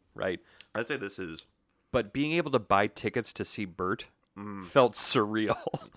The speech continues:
Speaker 1: Like, it, it just doesn't feel real. Like,
Speaker 2: It,
Speaker 1: we're,
Speaker 2: y-,
Speaker 1: we're
Speaker 2: yeah.
Speaker 1: able to do something
Speaker 2: Yeah,
Speaker 1: again.
Speaker 2: do you think, now, all right, we don't really, we don't talk about too much serious on here, but do you think we've turned a corner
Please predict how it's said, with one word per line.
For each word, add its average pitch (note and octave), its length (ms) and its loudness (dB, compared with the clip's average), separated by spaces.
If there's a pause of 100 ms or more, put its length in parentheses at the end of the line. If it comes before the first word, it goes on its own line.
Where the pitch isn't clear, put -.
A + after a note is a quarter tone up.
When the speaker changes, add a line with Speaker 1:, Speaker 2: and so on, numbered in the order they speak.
(1120)
Speaker 1:
Like, C#3 240 10
it, C#3 200 2
it D#3 200 2
just E3 160 -2
doesn't D#3+ 240 2
feel E3 320 2
real. G3 480 4
Like, B2 240 4
Speaker 2:
It, - 80 -10
Speaker 1:
we're, D3 180 6
Speaker 2:
y-, D3 80 0
Speaker 1:
we're B2+ 280 6
Speaker 2:
yeah. D3+ 60 4
Speaker 1:
able F3+ 140 2
to F3 60 4
do C3 340 2
something G2 380 -2
Speaker 2:
Yeah, F2+ 60 -4
Speaker 1:
again. A#2 200 2
Speaker 2:
do G#2 80 -8
you A2 60 -6
think, G#3 200 -10 (560)
now, C3 280 4
all A2+ 100 6
right, F2 180 4 (320)
we C3 140 -4
don't B2+ 160 -2
really, E2+ 280 -4 (920)
we G2+ 100 -6
don't D#2 120 -8
talk D#2+ 200 -10
about D2+ 180 -10
too F2 120 -14
much D2 220 -16
serious D#2 240 -10
on D#2 80 -16
here, D#2+ 100 -12
but G#2+ 140 -8
do C3 60 -12
you D#3+ 80 -10
think A3+ 160 -14
we've D#3 180 -8
turned A2+ 240 -6
a F2 60 -6
corner D2+ 500 -14